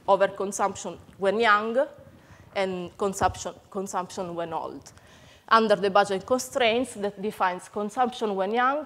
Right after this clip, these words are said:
as the difference between wages minus savings, and consumption when old as, uh, an, an endowment when old plus the, mm,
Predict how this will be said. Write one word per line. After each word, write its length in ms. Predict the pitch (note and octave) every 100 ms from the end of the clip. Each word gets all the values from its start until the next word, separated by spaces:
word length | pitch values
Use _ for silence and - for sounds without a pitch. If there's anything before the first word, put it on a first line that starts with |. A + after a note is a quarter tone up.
| C4+
as 140 | G#3+
the 140 | E3+ F#3+
difference 480 | G#3+ G#3 G#3 F#3 F#3
between 440 | F3+ - F#3+ F3
wages 640 | G#3 A3+ A3 C#4+ C#4 - C#4+ D4 - _ -
minus 400 | F#3+ F3+ F3+ E3+
savings, 640 | - G3+ E3+ F#3 B3+ - - E4 E4
and 240 | G#3 F#3 -
consumption 680 | G#3+ G#3 G#3+ G3+ - F#3+
when 200 | F3+ F#3
old 420 | A3+ G3 A#3+ A3 C#4+ - - - _
as, 320 | - F#3+ F3+ F#3+
uh, 160 | F3 -
an, 140 | G3+ G3
an 160 | G3+ G3
endowment 680 | G#3+ A#3 B3+ C4+ B3+ B3+ G#3
when 220 | F3+ G3
old 340 | G3 A3+ A#3 D4+ D4 -
plus 540 | A3+ G3 G3+ - - A#3+ - _ _ _ _ _ _ _ - _ -
the, 380 | F3 F#3+ F#3+ F#3
mm, 840 | F#3+ F#3 F3 F3 F3 E3+ E3 D#3+